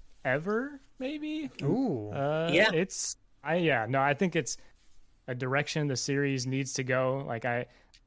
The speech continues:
Speaker 1: the two D games are great, but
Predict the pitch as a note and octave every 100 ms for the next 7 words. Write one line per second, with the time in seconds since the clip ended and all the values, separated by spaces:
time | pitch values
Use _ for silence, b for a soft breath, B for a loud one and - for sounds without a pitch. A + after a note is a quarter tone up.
0 | _ - C#3 - G#3 G3 E3+ E3+ D#3+ C#3+
1 | C3 C#3 D3+ E3+ _ _ _ _ _ C#3+
2 | B2 A2+